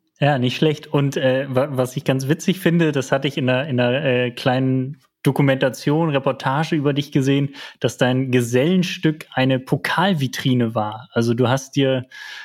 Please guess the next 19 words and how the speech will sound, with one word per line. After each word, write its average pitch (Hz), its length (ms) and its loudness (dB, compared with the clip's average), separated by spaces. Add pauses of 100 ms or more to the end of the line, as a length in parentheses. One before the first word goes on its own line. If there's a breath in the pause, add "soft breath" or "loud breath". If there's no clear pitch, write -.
(100)
hast - 200 0
dir 147 80 4
etwas 139 240 0
geschreinert, 151 680 0
was 139 220 -2
dir 135 260 0
selbst 139 460 -2
von 131 180 -2
großem 143 400 0
Nutzen 143 420 0
schon 127 200 -2
ist, - 220 -2
weil 127 120 2
du 127 120 0
ja 127 340 0
in 139 160 -2
den 127 120 0
vergangenen 131 600 2
Jahren 131 500 0